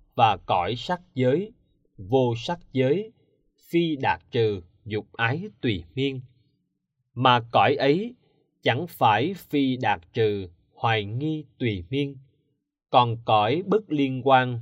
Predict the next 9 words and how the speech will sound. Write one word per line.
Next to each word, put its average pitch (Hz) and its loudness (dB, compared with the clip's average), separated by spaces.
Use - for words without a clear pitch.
luân 139 0
hồi 101 -4
phi 135 2
đạt 104 -2
trừ 101 0
hữu 110 -2
ái 139 -2
tùy 98 -4
miên 135 -4